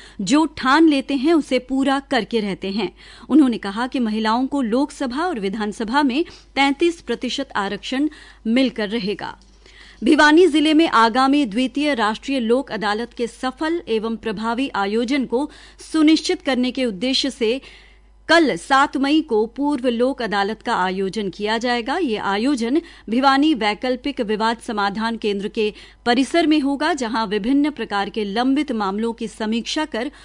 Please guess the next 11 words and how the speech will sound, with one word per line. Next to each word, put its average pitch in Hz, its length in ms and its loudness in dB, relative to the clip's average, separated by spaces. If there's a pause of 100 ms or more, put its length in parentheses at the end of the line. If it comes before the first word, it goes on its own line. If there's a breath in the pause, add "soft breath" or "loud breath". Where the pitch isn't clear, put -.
(160 loud breath)
उन्हें 277 220 4
आपसी 262 480 0
सहमति 240 500 -4
के 277 120 -4
आधार 214 420 0
पर - 220 -6 (320 loud breath)
निपटाने 254 580 0
का 196 200 -4
प्रयास 226 440 -2
किया 220 260 -2
जाएगा। 170 460 -8